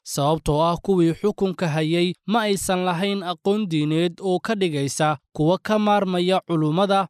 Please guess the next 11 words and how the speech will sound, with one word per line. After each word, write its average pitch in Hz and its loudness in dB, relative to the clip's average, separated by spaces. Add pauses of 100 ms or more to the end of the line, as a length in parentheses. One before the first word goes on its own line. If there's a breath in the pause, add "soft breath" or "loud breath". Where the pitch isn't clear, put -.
iyo 190 0
dadka 208 -2
diinta 180 -2
yaqaana. 131 -4
Markaas 170 -2
ayay 175 0
ku 240 -6
joorfaleen 170 -2
xukunka 180 -4
iyo 165 -2
siyaasadda. 160 -4